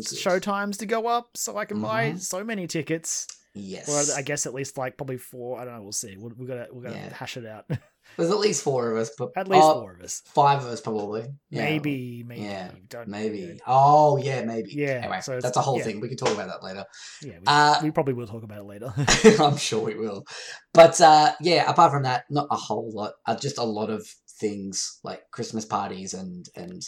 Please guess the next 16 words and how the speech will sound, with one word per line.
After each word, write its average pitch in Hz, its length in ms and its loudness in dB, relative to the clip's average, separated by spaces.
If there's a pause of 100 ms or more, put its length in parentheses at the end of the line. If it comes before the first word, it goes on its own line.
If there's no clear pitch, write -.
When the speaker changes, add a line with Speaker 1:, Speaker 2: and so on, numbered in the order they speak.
Speaker 2:
Christmas 131 840 -10
is 127 220 -10 (1000)
almost 196 840 -6
here. 147 100 -4
This 139 140 -6
is 160 60 -2
our 190 100 2
last 196 220 0
Speaker 1:
Yep. 175 80 -2
Speaker 2:
episode 170 200 -4
before 139 540 -4
Christmas - 640 -14
because - 220 -14
Christmas 214 260 4
Speaker 1:
Yes. - 160 2
Speaker 2:
is, - 380 -4